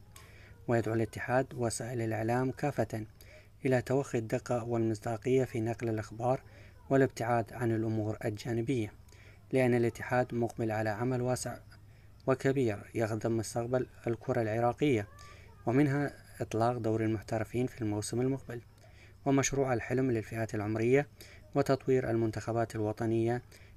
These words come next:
لتحقيق ما يسعد جمهورنا العراقي، وهذا ينجز بالتعاون والتكاتف من جميع الأطراف. ونجم نادي الزوراء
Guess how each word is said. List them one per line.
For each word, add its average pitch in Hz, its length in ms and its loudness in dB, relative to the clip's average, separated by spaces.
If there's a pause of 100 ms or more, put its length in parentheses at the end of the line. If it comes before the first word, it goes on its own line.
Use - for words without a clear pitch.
(120)
لتحقيق 120 540 -2
ما 110 200 -2
يسعد 120 260 -4
جمهورنا 117 500 0
العراقي، 113 540 2 (460)
وهذا 117 580 2 (440)
ينجز 117 360 0
بالتعاون 113 640 -2
والتكاتف 113 600 -4 (460)
من 127 140 6
جميع 113 580 0
الأطراف. 117 640 -2 (1000)
ونجم 123 360 6
نادي 117 240 8
الزوراء 113 540 8